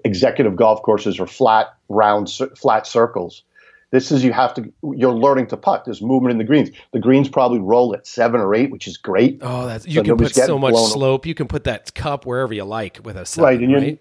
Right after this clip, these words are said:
Speaker 1: right, and you're not gonna intimidate a kid who's coming out to try to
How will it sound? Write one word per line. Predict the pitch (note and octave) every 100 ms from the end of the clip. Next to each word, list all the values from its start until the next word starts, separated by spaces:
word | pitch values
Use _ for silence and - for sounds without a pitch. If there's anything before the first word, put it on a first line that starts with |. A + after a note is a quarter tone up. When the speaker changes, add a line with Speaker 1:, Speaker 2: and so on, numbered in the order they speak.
| -
Speaker 1:
right, | D3+ C#3
and | B2+
you're | C3+
not | D3 F3 E3
gonna | D#3+ B2
intimidate | G#2 - D3 C3 B2+ G#2
a |
kid | - C3 B2 G#2 F#2+
who's | G#2+
coming | - C3 A#2+ A2+
out | A2
to | G#2
try | - A2+
to | G#2+